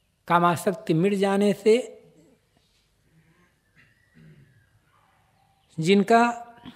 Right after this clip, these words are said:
अपने आप में एक रस स्थिति बन चुकी है, जिनके हृदय से काम का स्नेह टूटा ताग है, और जिनके मन से काम का राग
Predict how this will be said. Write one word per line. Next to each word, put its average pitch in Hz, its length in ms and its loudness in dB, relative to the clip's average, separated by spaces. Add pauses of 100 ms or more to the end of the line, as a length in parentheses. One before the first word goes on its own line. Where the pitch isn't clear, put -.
(240)
अपने 180 340 0
आप 185 440 0
में 139 360 -6 (1200)
एक 214 140 4
रस 226 180 4
स्थिति 190 400 0
बन 151 240 0
चुकी 131 320 -10
है, 98 280 -14 (2250)
जिनके 202 360 2
हृदय 202 300 2
से 196 200 0
काम 180 380 -2
का 180 240 -4
स्नेह 190 280 -2
टूटा 160 340 -4
ताग 139 300 -10
है, 127 60 -12
और 160 200 -6
जिनके 165 400 -2
मन 180 260 0
से - 200 -8
काम 175 480 -2
का 143 260 -8
राग 143 600 -2